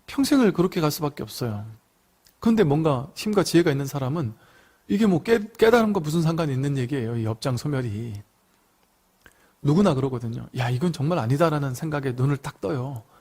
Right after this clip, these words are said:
그래서는 갑자기 어느 날 술을 딱 끊고 담배를 딱 끊고 생활 습관을 탁 바꾸고 몸에 맨날 안 좋은 것만 먹다가 어느 날부터 탁 몸에 좋은 것들 먹기 시작하고, 이렇게 살 수 있거든요.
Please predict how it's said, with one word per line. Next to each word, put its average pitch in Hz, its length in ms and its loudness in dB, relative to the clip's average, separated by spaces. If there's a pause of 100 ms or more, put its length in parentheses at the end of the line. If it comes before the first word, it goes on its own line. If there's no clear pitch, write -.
(560)
그래서는 202 560 2
갑자기 165 360 0
어느 135 120 0
날 147 120 -2
술을 170 280 -4
딱 - 140 -4
끊고 156 420 -6 (140)
담배를 131 320 -2
딱 - 160 -6
끊고 151 420 -4 (180)
생활 180 240 -2
습관을 147 300 -6
탁 - 200 -8
바꾸고 131 500 -4 (720)
몸에 165 240 6
맨날 190 340 2
안 127 120 4
좋은 151 220 4
것만 147 240 0
먹다가 139 420 -2
어느 131 140 2
날부터 - 680 -6
탁 - 240 -8 (260)
몸에 139 200 2
좋은 139 220 2
것들 143 220 0
먹기 127 220 -2
시작하고, 123 520 -6 (1800)
이렇게 196 280 0
살 175 140 -6
수 - 140 -8
있거든요. 110 540 -8